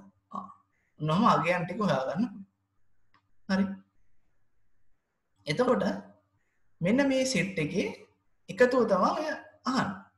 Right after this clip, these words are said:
හරිද? එතකොට දැන් බිඳුවක් එකතු වුණයි කියලා වෙනසක් වෙන්නේ නැහැනේ. අපි එකේ ඉඳන් එකතු කරන්න යනවා. හරිද? එතකොට ඔයාලට පේනවා අපි එකේ ඉඳන් අනූව දක්වා ඓක්‍ය හොයන්න යද්දි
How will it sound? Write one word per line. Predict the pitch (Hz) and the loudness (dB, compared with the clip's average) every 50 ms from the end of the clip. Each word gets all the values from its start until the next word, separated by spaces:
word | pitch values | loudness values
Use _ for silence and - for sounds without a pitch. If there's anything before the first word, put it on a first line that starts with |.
| _ _ _ | _ _ _
හරිද? | 202 202 233 240 247 254 - - _ _ _ - _ _ _ _ _ _ | -6 -4 -4 -4 -6 -10 -12 -20 _ _ _ -20 _ _ _ _ _ _
එතකොට | 185 175 220 226 | -8 -6 -4 -2
දැන් | 220 226 196 151 | 2 2 2 4
බිඳුවක් | 139 135 151 170 185 214 226 220 - | 4 2 2 2 2 2 2 2 0
එකතු | 214 202 220 202 214 | -2 -2 0 0 0
වුණයි | 208 208 208 202 202 | 0 0 -2 -2 0
කියලා | 214 190 160 147 | 0 2 2 2
වෙනසක් | 156 185 196 202 190 190 - | 0 0 0 0 0 0 0
වෙන්නේ | 190 170 165 165 | -2 -2 -2 -2
නැහැනේ. | 165 165 165 180 196 196 - - _ _ | -2 -2 -4 -4 -6 -10 -12 -16 _ _
අපි | _ - - 269 240 - - | _ -10 -8 -8 -8 -8 -8
එකේ | - 170 - - 254 269 254 | -10 -10 -6 -2 -2 0 2
ඉඳන් | 247 233 254 285 262 | 2 2 2 2 0
එකතු | 226 - 220 208 208 | 0 -2 -4 -4 -2
කරන්න | 202 190 185 185 208 247 | -2 0 0 2 0 0
යනවා. | 233 - - - - _ _ _ _ _ _ _ | -2 -2 -6 -8 -14 _ _ _ _ _ _ _
හරිද? | - 175 - 196 196 196 - - - _ _ - - _ _ _ _ - | -8 -6 -4 -4 -4 -4 -6 -12 -18 _ _ -20 -20 _ _ _ _ -2
එතකොට | 165 226 240 240 | 2 2 4 4
ඔයාලට | 214 196 190 196 196 196 190 - | 6 6 8 8 6 6 4 0
පේනවා | 185 180 175 180 170 160 170 214 - - - - - _ _ _ _ _ _ _ _ _ _ _ _ _ - | -2 -2 -2 0 0 2 0 0 -2 -4 -10 -16 -20 _ _ _ _ _ _ _ _ _ _ _ _ _ -8
අපි | 160 214 233 220 196 - - _ _ _ _ _ _ _ _ | -2 -2 -2 -2 -2 -6 -14 _ _ _ _ _ _ _ _
එකේ | 151 147 - - 208 208 214 | -8 -8 -4 -2 -2 0 0
ඉඳන් | 214 214 214 214 220 214 202 196 190 - - - - _ _ _ _ _ _ _ _ _ _ _ _ _ _ _ _ | 0 0 2 0 0 0 -2 -6 -8 -12 -16 -20 -20 _ _ _ _ _ _ _ _ _ _ _ _ _ _ _ _
අනූව | 139 147 160 175 185 196 190 | -2 0 2 2 2 4 4
දක්වා | 190 185 185 - - - 190 175 151 | 4 4 4 2 2 2 4 4 4
ඓක්‍ය | 143 147 151 - - 202 | 4 2 0 -2 -2 -2
හොයන්න | 190 175 156 156 156 151 | 0 0 0 0 0 0
යද්දි | 147 143 139 151 190 220 277 | 0 0 0 -2 -2 -4 -6